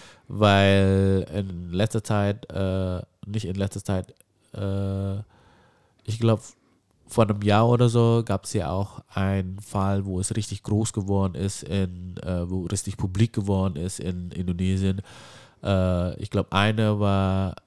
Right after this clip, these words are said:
ein Mann hat Cannabis angebaut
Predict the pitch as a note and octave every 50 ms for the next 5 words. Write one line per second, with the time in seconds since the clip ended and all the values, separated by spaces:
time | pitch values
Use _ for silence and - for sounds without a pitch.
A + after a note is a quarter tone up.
0 | _ _ _ _ _ _ _ _ _ _ _ _ _ _ _ _ _ _ _ _
1 | _ _ _ - - _ _ _ _ G#2 G#2 G2+ G2+ G2 G2+ G2+ G#2+ A#2+ B2+ B2+
2 | A2+ G#2+ G#2+ G#2 G#2+ - _ _ _ - - _ - - - A#2+ G#2+ A2 G#2 G2
3 | G#2+ G2+ - - - G#2 A#2+ B2+ A#2+ A#2 A2+ B2+ B2 A#2+ B2 B2 B2+ B2+